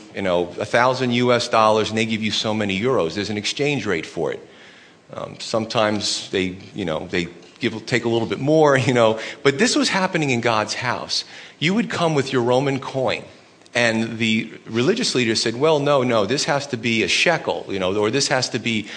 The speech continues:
uh, a monetary amount. We can't have that dirty Roman money in the temple." So what they would do is you would come in and they would exchange your money, except they would charge you, like, two or three times the rate.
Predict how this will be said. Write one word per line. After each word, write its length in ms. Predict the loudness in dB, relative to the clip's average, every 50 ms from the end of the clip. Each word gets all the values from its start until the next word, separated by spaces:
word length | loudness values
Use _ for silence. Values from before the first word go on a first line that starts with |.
| -16 -16 -8 -4
uh, 460 | 0 0 2 2 0 0 -2 -4 -6 -6 -4
a 40 | -2
monetary 840 | 0 2 2 4 4 2 2 0 -2 0 0 2 2 2 0 -2 -4 -6 -10 -16 -10 -4
amount. 420 | -2 0 2 4 4 2 2 2
We 100 | 0 0
can't 260 | 0 0 -2 -2 0
have 160 | 0 -2 0 0
that 200 | 0 -2 0 0
dirty 300 | 0 2 2 2 2 2
Roman 360 | 2 2 2 2 0 0 0
money 400 | 2 2 2 2 0 0 -2 -2
in 120 | -4 -4
the 80 | -4 -4
temple." 420 | -4 -4 -4 -4 -4 -6 -6 -6
So 160 | -6 -4 -2
what 160 | 0 0 0 0
they 140 | 0 0
would 160 | 0 -2 -2 -2
do 220 | -2 0 0 0
is 140 | 0 0 -2
you 80 | -2 -2
would 120 | -2 -2
come 180 | -4 -4 -2 -2
in 100 | 0 0
and 60 | 0
they 100 | 0 0
would 100 | 0 -2
exchange 480 | -2 -4 -6 -4 -2 -2 -2 -2 -2 -4
your 100 | -4 -2
money, 320 | -2 -4 -4 -6 -8 -10 -14 -20 -20 -20 -20 -20 -20 -16 -8 -6
except 380 | -4 -2 0 0 0 0 2
they 100 | 2 2
would 140 | 2 2 0
charge 420 | -2 0 0 2 2 2 0 -2
you, 160 | -2 -2 -2 0
like, 280 | 2 2 2 0 -2
two 200 | -4 -2 0 0
or 80 | 0 -2
three 280 | -2 -4 -6 -6 -6
times 420 | -6 -4 -2 -2 -2 -2 -2 -4 -6
the 80 | -6
rate. 320 | -4 -4 -2 -2 -4 -6